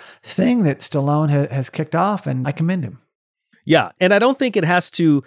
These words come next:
Speaker 2: I heard some guys talking on YouTube were like, "Does this movie replace the other one?"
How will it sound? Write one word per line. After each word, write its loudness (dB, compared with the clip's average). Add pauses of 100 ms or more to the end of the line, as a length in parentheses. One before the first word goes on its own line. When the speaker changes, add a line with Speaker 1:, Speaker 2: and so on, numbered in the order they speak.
(160)
Speaker 2:
I 2
heard 2
some -6
guys 2
talking 0
on 0
YouTube 2
were 0
like, 0 (200)
"Does -2
this -2
movie 0
replace -2
the -4
other -2
one?" -4